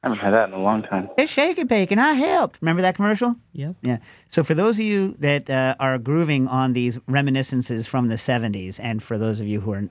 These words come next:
Speaker 2: you know, slightly younger, eighties, uh, okay, when you used to go to kind of, like, a, what at the time seemed like the height of Epicurean delights, like a Bonanza or a Ponderosa Steakhouse back in the day, or a,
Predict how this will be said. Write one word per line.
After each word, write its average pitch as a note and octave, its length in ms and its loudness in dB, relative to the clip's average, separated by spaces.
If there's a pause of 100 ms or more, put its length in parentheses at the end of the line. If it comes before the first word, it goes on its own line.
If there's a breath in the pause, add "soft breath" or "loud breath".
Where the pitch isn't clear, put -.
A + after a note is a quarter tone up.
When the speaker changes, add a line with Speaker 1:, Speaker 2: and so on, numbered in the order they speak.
(100)
Speaker 2:
you A2+ 100 -2
know, F#2 120 -8
slightly A2 540 -4 (120)
younger, A2 360 -4 (140)
eighties, A#2 360 -2 (520 soft breath)
uh, C#3+ 240 2 (1080)
okay, C3+ 280 -2 (180)
when C#3+ 160 2
you F3 80 2
used G#3 300 2
to G3+ 80 2
go D3+ 300 2
to C#3+ 180 -4
kind C3 260 0
of, A#2 180 0
like, A2+ 520 -2
a, B2 220 0 (340)
what C#3+ 180 0
at B2+ 60 -8
the B2+ 80 -8
time D3+ 500 0
seemed C3+ 260 0
like A#2 200 -2
the A#2 80 -2
height A#2+ 480 -4 (100)
of A2+ 400 -6
Epicurean B2 480 -2
delights, G#2+ 540 -4
like B2 160 -2
a B2+ 60 2
Bonanza C#3 720 0
or B2+ 100 0
a A2+ 80 0
Ponderosa B2 640 0
Steakhouse A2 640 -4
back A2 240 -4
in A#2 40 -2
the A2 80 -4
day, G#2+ 320 -6
or A#2+ 140 -2
a, A#2 80 -6